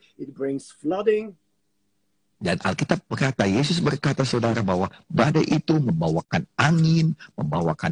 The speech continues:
Speaker 2: hujan, dan juga membawakan, uh, uh, uh, uh, ombak.
Speaker 1: Yeah,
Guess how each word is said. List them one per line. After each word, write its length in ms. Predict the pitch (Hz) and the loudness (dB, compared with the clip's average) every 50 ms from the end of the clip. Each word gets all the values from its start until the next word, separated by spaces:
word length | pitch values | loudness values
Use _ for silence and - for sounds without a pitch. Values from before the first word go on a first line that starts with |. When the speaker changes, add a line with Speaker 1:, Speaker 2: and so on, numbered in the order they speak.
| - - | -2 2
Speaker 2:
hujan, 560 | - 170 147 - - 151 147 147 143 147 147 - _ _ | 2 2 2 2 2 4 4 4 4 2 0 -4 _ _
dan 140 | - 139 120 | -6 -6 -4
juga 240 | - - 98 - 90 | -2 -2 -2 0 0
membawakan, 720 | 90 90 90 85 92 85 87 92 92 - - 98 95 85 - _ _ - | 2 2 2 0 0 0 0 0 0 0 0 0 0 -2 -4 _ _ -6
uh, 480 | - 87 90 87 85 76 - - - - _ | -2 -2 0 0 0 0 -2 -4 -6 -6 _
uh, 480 | - 90 87 - - 87 - - 87 | -2 -2 -2 0 -2 0 0 0 0
uh, 20 | - - | 0 -2
uh, 880 | - 87 - - - - - 165 - - - - - _ _ _ - 139 | -2 -4 -2 -2 -4 -4 -4 -4 -6 -6 -8 -12 -14 _ _ _ 0 2
ombak. 320 | 160 170 127 117 160 - _ _ _ _ _ _ _ _ _ _ _ _ _ _ _ _ _ _ - | 4 4 2 2 0 -4 _ _ _ _ _ _ _ _ _ _ _ _ _ _ _ _ _ _ -2
Speaker 1:
Yeah, 160 | 143 143 123 | 0 0 0